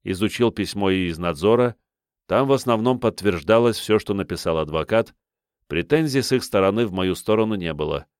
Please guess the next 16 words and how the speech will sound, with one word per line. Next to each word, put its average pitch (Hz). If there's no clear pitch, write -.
Но 117
просили 139
больше 117
так 82
не 113
делать. 73
Наконец 113
и 120
до 107
военных 87
дошло. 78
Большой 135
от 113
них 117
файл 95
пришел. 80